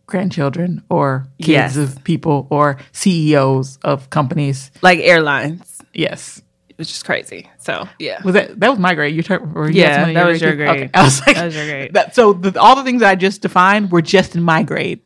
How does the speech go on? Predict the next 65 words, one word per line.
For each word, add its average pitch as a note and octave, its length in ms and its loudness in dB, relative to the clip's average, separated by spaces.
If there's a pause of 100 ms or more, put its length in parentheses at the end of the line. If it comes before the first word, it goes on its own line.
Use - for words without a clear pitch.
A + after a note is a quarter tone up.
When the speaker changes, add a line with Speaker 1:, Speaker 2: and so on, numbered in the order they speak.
(100)
Speaker 2:
Yeah. D#3+ 200 -8
Speaker 1:
by E3+ 60 4
the E3 100 -4
way. E3+ 140 -4
<laughs> - 80 2 (140)
Speaker 2:
And G3+ 360 2
many G#3+ 220 2
of G#3 120 0
those F#3+ 200 4
apply E3 300 0
to D#3 80 -6
mine F3 420 -2
'cause G3 140 -2
Speaker 1:
'Cause E3+ 100 2
they E3+ 120 -2
were E3+ 60 -4
siblings, D#3+ 460 -4
so C3 120 -2
Speaker 2:
Yeah, G3 240 4
Speaker 1:
friends E3 180 -2
of D#3 40 -6
Speaker 2:
so F3+ 60 0
what D#3 120 0
Speaker 1:
mine. G3 40 0
Speaker 2:
happens G3+ 460 0
Speaker 1:
Yeah. D#3 160 -2
Speaker 2:
is E3 220 -4
they E3 180 -4
send D3+ 320 -8
their D#3 100 -6
family G#3 560 2
there. D#3 400 0
And B2 120 -2
Speaker 1:
Yeah. - 100 0
Speaker 2:
so D3+ 280 0
a D#3 40 0
lot F3 180 2
of F3 60 -2
people E3 460 -2
that E3+ 140 -4
were D3+ 100 0
actually D3+ 260 -4
in D3 60 -4
my D3 100 -2
sister's E3 400 -2
grade, D3 280 -2
their D#3+ 120 -2
sibling D#3+ 340 -2
was D3 160 -4
in C#3+ 120 -2
my C3+ 180 -2
grade. F#2 520 -6
And C#3+ 220 -2
Speaker 1:
Which C#3+ 120 2
was E3 120 2
weird, E3+ 280 0
'cause E3 100 2
Speaker 2:
in E3 100 4
Speaker 1:
I E3 60 6
thought D3+ 100 2
Speaker 2:
years - 0 -
Speaker 1:
we D3 60 2
were D3 80 2
Speaker 2:
between. D#3+ 400 -8
Speaker 1:
Yeah. D3 180 -2